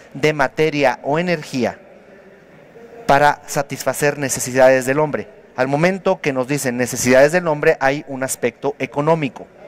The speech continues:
¿Ok? Entonces, la propiedad industrial se atiende principalmente, o sea, se enfoca a la industria. No hay propiedad industrial si no hay mercado, si no hay comercio, si no hay industria. A diferencia de la, de los derechos de autor, que eso puede atender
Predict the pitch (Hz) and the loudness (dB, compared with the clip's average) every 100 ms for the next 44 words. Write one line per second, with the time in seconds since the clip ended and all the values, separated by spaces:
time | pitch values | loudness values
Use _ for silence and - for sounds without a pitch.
0 | - - - - - 117 139 226 - - | -20 -20 -20 -20 -14 -8 -8 -8 -14 -16
1 | - 143 147 165 - - - 135 143 143 | 0 2 2 0 -6 -14 -2 0 0 0
2 | 175 214 214 - 170 156 143 - - - | 2 2 0 -2 2 4 4 2 -12 -2
3 | 156 - 170 170 170 170 139 127 123 147 | -2 0 -4 -2 -4 -4 -10 -10 -2 2
4 | 165 175 139 120 143 147 143 - - - | 2 0 -6 -4 -2 -2 -2 -6 -8 -4
5 | 147 139 - 185 - 185 - 160 160 160 | -2 -2 0 2 2 0 0 -2 0 0
6 | 151 151 165 - 113 92 - - - - | -4 -4 -4 -4 -10 -12 -12 -20 -20 -12
7 | 151 175 196 190 185 170 165 160 - 160 | 0 4 4 0 -2 0 -2 -4 -4 -2
8 | 156 - 139 143 139 131 - 143 139 - | -2 -4 0 0 0 -2 4 2 2 -8
9 | 131 139 139 131 135 139 139 110 113 120 | -2 -2 -2 -2 -2 -4 -10 -6 -4 -4
10 | 135 156 - - - - - 147 143 147 | -4 -8 -8 -12 -12 -18 -2 0 0 0
11 | 151 156 - 156 151 147 147 - - - | -2 -2 -2 0 2 2 0 -4 -20 -14
12 | 127 127 131 135 139 143 147 147 160 - | -4 -2 0 0 0 0 -2 2 0 0
13 | 147 147 165 - 151 151 151 151 147 151 | -6 -4 -8 -4 2 2 2 -2 2 0